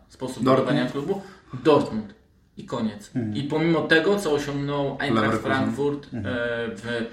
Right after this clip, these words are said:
Speaker 1: minionym sezonie Ligi Europy, pomimo
Speaker 2: Nie no, Eintracht
Speaker 1: pro-
Speaker 2: Frankfurt był jedenasty w lidze, więc
Speaker 1: Tak,
Speaker 2: też
Speaker 1: jedenasty, ale no, oni odpuścili ligę, tam
Speaker 2: Oczywiście,
Speaker 1: można by,
Speaker 2: no, no,
Speaker 1: e,
Speaker 2: ale
Speaker 1: wiele rzeczy
Speaker 2: to nie jest to
Speaker 1: usprawiedliwić.
Speaker 2: zespół z top osiem Europy.
Speaker 1: Na
Speaker 2: Nie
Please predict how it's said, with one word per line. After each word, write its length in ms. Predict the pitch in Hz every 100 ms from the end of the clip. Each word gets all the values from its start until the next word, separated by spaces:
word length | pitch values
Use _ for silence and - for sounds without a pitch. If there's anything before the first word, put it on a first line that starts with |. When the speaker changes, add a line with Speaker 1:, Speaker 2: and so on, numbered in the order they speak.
| - -
Speaker 1:
minionym 320 | 127 127 127 120
sezonie 400 | 117 117 120 117
Ligi 140 | 117
Europy, 400 | 117 127 147 170
pomimo 640 | 165 139 135 135 131 131 127 -
Speaker 2:
Nie 120 | 147
no, 80 | 131
Eintracht 280 | 120 123 -
Speaker 1:
pro- 40 | 127
Speaker 2:
Frankfurt 300 | 127 117 123
był 120 | 123
jedenasty 420 | 123 117 113 -
w 60 | 135
lidze, 260 | 143 110
więc 240 | 90 92 -
Speaker 1:
Tak, 160 | 220 127
Speaker 2:
też 120 | -
Speaker 1:
jedenasty, 420 | 135 139 - -
ale 180 | 180 247
no, 200 | 269 269
oni 200 | 247 233
odpuścili 460 | 226 226 196 - 202
ligę, 160 | 202
tam 100 | 196
Speaker 2:
Oczywiście, 320 | 185 233 247 -
Speaker 1:
można 160 | -
by, 100 | 170 147
Speaker 2:
no, 60 |
no, 120 | 123 117
Speaker 1:
e, 40 |
Speaker 2:
ale 200 | - 147
Speaker 1:
wiele 280 | 165 170 156
rzeczy 260 | 156 -
Speaker 2:
to 40 | 151
nie 60 |
jest 40 | 143
to 40 |
Speaker 1:
usprawiedliwić. 500 | 143 147 165 156 147
Speaker 2:
zespół 300 | 135 139 139
z 80 | 131
top 180 | 135 -
osiem 320 | 135 110 123
Europy. 360 | 117 117 104 - -
Speaker 1:
Na 120 |
Speaker 2:
Nie 20 | 185